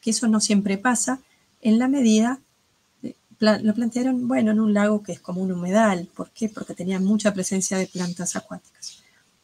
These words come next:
Y plantearon entonces esa idea de que tal vez el acceso en las plantas era algo que lograba estabilizar esa relación. Y eso dio pie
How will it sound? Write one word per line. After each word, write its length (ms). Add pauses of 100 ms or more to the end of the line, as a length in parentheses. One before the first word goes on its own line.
(120)
Y 200 (160)
plantearon 540
entonces 440
esa 160
idea 420 (360)
de 100
que 120
tal 240
vez 200
el 140
acceso 760 (560)
en 200
las 160
plantas 760
era 300
algo 400 (460)
que 100
lograba 440
estabilizar 840 (200)
esa 240
relación. 520 (480)
Y 80
eso 180
dio 240
pie 420